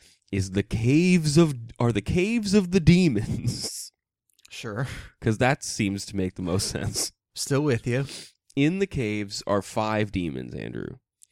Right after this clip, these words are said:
Speaker 1: Selfishness, envy, hatred, malice, and repentance.
Speaker 2: And Doc.
Speaker 1: And Sleepy.
Speaker 2: <laughs>
Speaker 1: And George. <laughs>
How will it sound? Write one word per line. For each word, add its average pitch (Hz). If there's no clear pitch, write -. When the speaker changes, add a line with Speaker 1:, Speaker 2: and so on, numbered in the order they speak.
Speaker 1:
Selfishness, -
envy, 113
hatred, 107
malice, 107
and 92
repentance. -
Speaker 2:
And 104
Doc. -
Speaker 1:
And 104
Sleepy. -
Speaker 2:
<laughs> -
Speaker 1:
And 92
George. -
<laughs> -